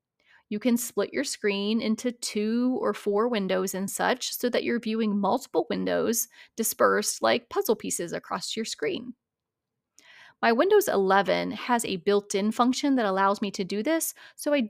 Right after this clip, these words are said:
don't use this extension as much, but it may be something that you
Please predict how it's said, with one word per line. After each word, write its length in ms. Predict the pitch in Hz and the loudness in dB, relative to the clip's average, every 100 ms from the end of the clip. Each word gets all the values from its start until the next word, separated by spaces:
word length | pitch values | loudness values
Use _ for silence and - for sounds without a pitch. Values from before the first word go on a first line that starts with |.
| - | 4
don't 260 | 269 392 - | 4 4 -2
use 220 | 285 269 | -4 -2
this 180 | 247 - | -2 -2
extension 580 | 208 - 208 208 214 - | -2 -2 -2 -2 -4 -4
as 220 | 190 185 | -4 -2
much, 580 | 185 185 269 - - - _ _ _ - | -4 0 0 0 -6 -6 _ _ _ 2
but 180 | 381 - | 2 2
it 160 | 480 | 0
may 140 | 311 254 | 2 2
be 80 | |
something 380 | 269 233 233 226 | 2 2 2 2
that 100 | - | -2
you 320 | 208 208 208 | -2 -2 -2